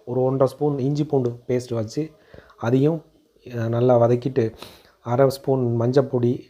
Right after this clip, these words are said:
ஒரு ஸ்பூன் மல்லிப்பொடி, சீரகத்தூள், மல்லித்தூள், கரம் மசாலா இதெல்லாம் சேர்த்து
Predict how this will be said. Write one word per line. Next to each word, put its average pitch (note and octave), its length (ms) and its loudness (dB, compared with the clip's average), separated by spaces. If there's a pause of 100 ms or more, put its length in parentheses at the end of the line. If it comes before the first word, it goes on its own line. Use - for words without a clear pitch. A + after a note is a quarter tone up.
(120)
ஒரு A#2+ 180 -2
ஸ்பூன் A#2+ 260 -4
மல்லிப்பொடி, B2 680 0 (400)
சீரகத்தூள், C3 580 2
மல்லித்தூள், B2 440 0
கரம் A#2 240 2
மசாலா A2 460 -4
இதெல்லாம் A#2 340 -2
சேர்த்து B2+ 500 -2